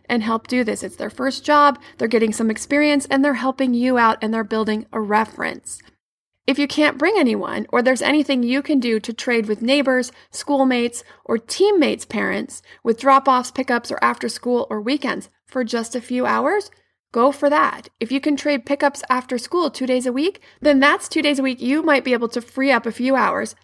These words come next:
to get some things done or make a plan for your next week, whatever you need it for.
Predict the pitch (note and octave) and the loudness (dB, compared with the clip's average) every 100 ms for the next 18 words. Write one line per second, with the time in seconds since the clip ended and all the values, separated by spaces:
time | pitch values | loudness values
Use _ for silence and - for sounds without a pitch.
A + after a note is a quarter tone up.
0 | - C4 C4+ C4+ C#4 C#4 C#4 C4 A3+ A3+ | -10 0 0 0 -2 0 -2 -2 -2 -2
1 | A3 - _ - B3 B3 C#4 - A#3+ A3+ | -4 -12 _ 0 2 4 2 0 -2 -2
2 | - A#3+ B3 D4 A#3+ F#3+ - F#3 - _ | -2 0 2 2 2 -4 -12 -14 -14 _
3 | _ _ - C4 C#4+ D#4 D#4+ D4 C#4 C#4+ | _ _ -4 2 4 4 2 0 0 0
4 | A#3+ - - - | -2 -4 -10 -10